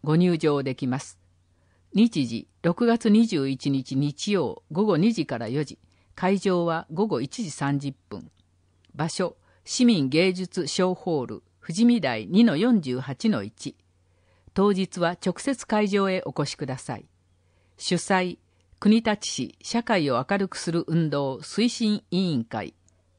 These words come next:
国立市。問い合わせ、福祉総務課、地域福祉推進係。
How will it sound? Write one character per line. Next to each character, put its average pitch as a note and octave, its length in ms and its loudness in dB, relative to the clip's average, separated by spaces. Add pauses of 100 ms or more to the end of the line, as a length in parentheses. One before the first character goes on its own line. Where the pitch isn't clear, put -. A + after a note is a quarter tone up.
国 F3+ 200 4
立 - 280 -4
市。 - 220 -14 (800)
問 F3 200 4
い G3+ 80 4
合 F3+ 60 2
わ F3 100 0
せ、 - 280 -4 (360)
福 - 240 -4
祉 D3+ 180 -2
総 D3+ 220 -2
務 D3 180 -2
課、 - 280 -6 (160)
地 C4 220 -2
域 C#3 220 -6
福 A#3+ 240 -4
祉 D3+ 160 -2
推 E3+ 240 0
進 D#3+ 340 -2
係。 C#3+ 420 -8